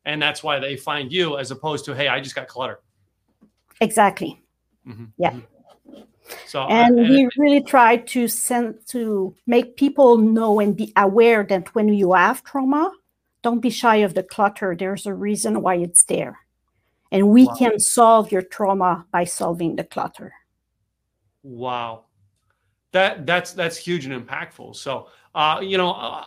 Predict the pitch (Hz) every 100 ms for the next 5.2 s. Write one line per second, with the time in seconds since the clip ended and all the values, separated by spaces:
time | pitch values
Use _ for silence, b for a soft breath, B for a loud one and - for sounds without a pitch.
0 | - 202 196 202 190 170 233 226 180 180
1 | 165 160 175 175 202 196 208 214 196 196
2 | 180 - 160 185 196 - 156 175 214 185
3 | 214 202 156 - 175 196 196 220 214 185
4 | 151 151 147 143 147 151 - 147 131 -
5 | 139 -